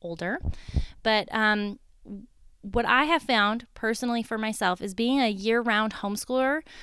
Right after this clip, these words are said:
what it looks like for us is we do things like reading and math all year long. We don't stop doing those things. We do take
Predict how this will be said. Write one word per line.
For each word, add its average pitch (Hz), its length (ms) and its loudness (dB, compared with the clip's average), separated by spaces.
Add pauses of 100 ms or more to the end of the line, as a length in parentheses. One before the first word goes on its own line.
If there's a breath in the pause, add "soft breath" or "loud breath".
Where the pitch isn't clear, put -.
(140 loud breath)
what 240 140 2
it 233 60 0
looks 262 220 0
like 339 200 2
for - 200 -2
us 202 340 2
is 202 200 -4
we 220 180 -4
do 233 220 -2
things 226 320 -2
like 190 180 -6
reading 247 600 -2 (500 soft breath)
and 214 220 0
math 202 460 -2 (380)
all 214 220 6
year 240 260 2
long. 180 380 -2
We 196 120 -8
don't 220 380 0
stop 269 280 0
doing 240 240 0
those 208 160 -2
things. 185 400 -6 (320 loud breath)
We 247 220 0
do 269 600 2
take 226 500 0